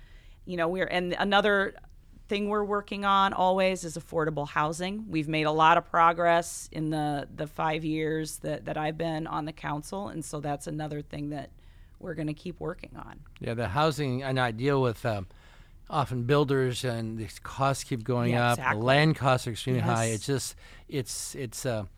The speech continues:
Speaker 2: I guess you, it's sort of scary.
Speaker 1: It
Speaker 2: Things
Speaker 1: is.
Speaker 2: have got so expensive, it's hard for, to build things which can be, are, are affordable. I, I don't know. It's,
Speaker 1: One hundred percent.
Speaker 2: it's, um,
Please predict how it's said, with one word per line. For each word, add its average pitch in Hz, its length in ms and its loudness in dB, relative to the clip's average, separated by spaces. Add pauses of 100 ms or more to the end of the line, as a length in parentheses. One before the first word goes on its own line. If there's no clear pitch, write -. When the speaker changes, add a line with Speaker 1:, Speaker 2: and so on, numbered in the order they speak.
(300)
Speaker 2:
I 117 100 -8
guess 135 240 -2
you, 107 140 -2 (1080)
it's 131 200 -8
sort 170 160 2
of 104 60 -2
scary. 190 460 -2 (140)
Speaker 1:
It 202 140 0
Speaker 2:
Things 175 260 2
Speaker 1:
is. 147 80 2
Speaker 2:
have - 80 -4
got 139 180 0
so 139 140 -4
expensive, 143 640 -2
it's 113 160 -6
hard 131 280 2
for, 113 200 -8 (400)
to 127 80 -4
build 151 440 2
things 107 340 -6
which 123 200 -6
can 127 120 -2
be, 120 180 -2
are, 117 320 -2
are 123 200 -4
affordable. 156 560 -2
I, 110 220 -2
I - 20 0
don't 156 140 0
know. 135 80 -2
It's, 165 80 -2
Speaker 1:
One 165 80 -4
hundred 170 300 -2
percent. 165 400 -4
Speaker 2:
it's, 156 160 -6
um, 110 260 -2